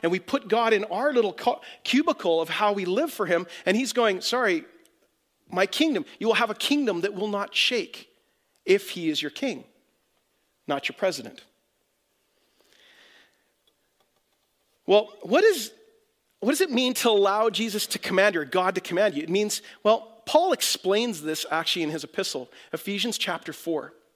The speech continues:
He wanted to share what his relationship was like with the, with the Lord. He says in Ephesians chapter four, verse one to three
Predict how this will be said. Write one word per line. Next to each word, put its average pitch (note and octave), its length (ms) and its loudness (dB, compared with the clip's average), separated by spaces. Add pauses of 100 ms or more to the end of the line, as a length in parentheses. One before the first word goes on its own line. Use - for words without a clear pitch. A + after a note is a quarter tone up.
(360)
He G#3 80 0
wanted C4+ 240 2
to D4+ 60 2
share B3 300 2
what G3+ 140 0
his A3 260 -4
relationship F#3+ 600 -2
was D#3 120 -6
like D3+ 240 -2
with D3 140 -8
the, D#3 120 -4
with D#3+ 200 -6
the E3 80 -6
Lord. E3 220 2
He D#3 60 -6
says A3+ 300 -2 (220)
in E3 80 -4
Ephesians G#3+ 460 -4
chapter - 380 -2
four, D3 300 -4
verse C#3+ 280 -4
one D3+ 160 -2
to E3 60 -6
three C3+ 320 -8